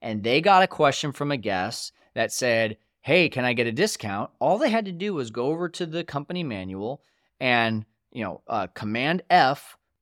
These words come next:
uh, discount, and boom, there's discounts.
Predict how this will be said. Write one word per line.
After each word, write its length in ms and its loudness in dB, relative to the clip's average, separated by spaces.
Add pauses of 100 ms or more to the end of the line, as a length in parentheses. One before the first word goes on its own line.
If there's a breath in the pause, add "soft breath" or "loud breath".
(100)
uh, 460 0 (100)
discount, 580 0
and 160 -4
boom, 300 6 (160)
there's 240 4
discounts. 600 0